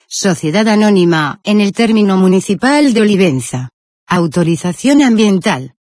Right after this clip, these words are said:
Resolución de diecisiete de junio de dos mil trece de la Dirección General de Medio Ambiente,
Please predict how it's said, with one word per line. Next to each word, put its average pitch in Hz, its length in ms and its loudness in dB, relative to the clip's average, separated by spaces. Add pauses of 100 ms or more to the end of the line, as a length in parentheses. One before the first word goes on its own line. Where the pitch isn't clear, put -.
(280)
Resolución 220 800 0
de 220 100 2
diecisiete 214 800 -2
de 202 160 0
junio 214 540 -2
de 240 100 0
dos 196 220 0
mil 214 380 0
trece 139 640 -2
de 160 180 -2
la 160 80 0
Dirección 170 680 0
General 226 540 0
de 226 100 2
Medio 214 480 0
Ambiente, 180 840 0